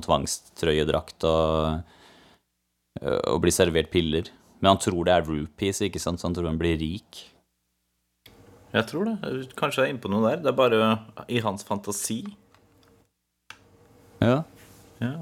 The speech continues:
Speaker 2: for plutselig så blir du jo voksen, ikke sant? Og det
Speaker 1: Ja, det gir jo ikke mening.
Speaker 2: Nei,
Speaker 1: Det er,
Speaker 2: nei, nei.
Speaker 1: øh, når vi cracka Lauren til Zelda. Jeg tror mange folk kommer til å bli pissed av det, men det er sånn det egentlig er.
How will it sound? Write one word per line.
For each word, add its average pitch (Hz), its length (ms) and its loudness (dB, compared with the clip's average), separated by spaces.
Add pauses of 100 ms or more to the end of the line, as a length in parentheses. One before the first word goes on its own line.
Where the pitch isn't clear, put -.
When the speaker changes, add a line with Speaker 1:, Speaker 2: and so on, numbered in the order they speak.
Speaker 2:
for 117 160 0
plutselig - 560 -2
så 151 80 -2
blir 110 180 2
du 98 80 2
jo 104 120 2
voksen, 151 580 -6
ikke 151 180 -10
sant? 190 300 -10
Og 127 100 -8
det 123 120 -4 (640)
Speaker 1:
Ja, 104 320 6
det 85 120 0
gir 80 140 0
jo 80 60 -8
ikke 110 160 -2
mening. 98 340 0 (480)
Speaker 2:
Nei, 113 100 4
Speaker 1:
Det 104 40 6
er, 95 120 4
Speaker 2:
nei, 95 200 4
nei. 95 220 0
Speaker 1:
øh, 98 220 -4
når 104 80 -2
vi 127 80 2
cracka 110 360 4
Lauren 87 400 4
til 104 120 -4
Zelda. 92 420 -2 (100)
Jeg - 80 -20
tror 110 120 6
mange 110 240 8
folk 110 180 0
kommer 101 180 0
til - 80 -4
å 104 40 0
bli 104 80 0
pissed - 380 -4
av 117 100 4
det, 110 160 4
men 120 160 4
det 113 100 6
er 107 100 2
sånn 98 160 2
det 101 80 2
egentlig 101 240 0
er. 104 160 0